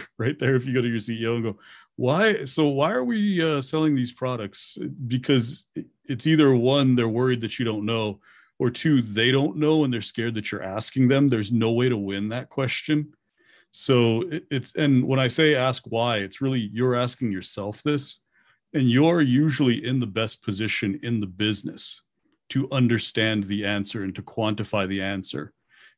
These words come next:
And in many cases, you'll realize, "Okay, we're, we shouldn't be <laughs> doing this. There's actually a better opportunity. There's a better option." And that's where you as a data scientist can add a lot of value to the business.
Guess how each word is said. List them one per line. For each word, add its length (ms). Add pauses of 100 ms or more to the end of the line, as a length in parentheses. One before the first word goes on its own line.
And 80
in 80
many 220
cases, 720
you'll 200
realize, 720 (720)
"Okay, 180
we're, 300
we 160
shouldn't 320
be 80
<laughs> 80
doing 180
this. 340 (200)
There's 180
actually 340
a 40
better 240
opportunity. 540
There's 180
a 20
better 240
option." 460 (540)
And 200
that's 280
where 180
you 180
as 120
a 40
data 220
scientist 480
can 180
add 180
a 40
lot 180
of 60
value 320
to 60
the 80
business. 560